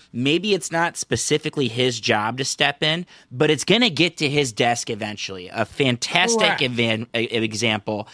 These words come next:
Speaker 1: is d-, we're watching Damar Hamlin die on the field. And I, I have to go back and listen to what you guys said about Damar Hamlin, but by the way,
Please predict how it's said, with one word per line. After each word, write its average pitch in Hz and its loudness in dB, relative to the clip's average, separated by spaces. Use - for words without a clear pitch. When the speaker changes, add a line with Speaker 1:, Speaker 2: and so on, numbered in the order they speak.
Speaker 1:
is 123 0
d-, 131 -6
we're 143 2
watching 156 2
Damar 120 2
Hamlin 117 -4
die 107 0
on 104 -10
the 104 -10
field. 107 -10
And 135 -4
I, 156 -2
I 147 2
have 170 0
to 170 -8
go 147 0
back 139 0
and 123 -4
listen 110 -2
to 123 2
what 104 -2
you 107 -4
guys 113 2
said 123 0
about 123 0
Damar 123 -4
Hamlin, 123 -6
but 117 -10
by 123 2
the 131 -2
way, 110 0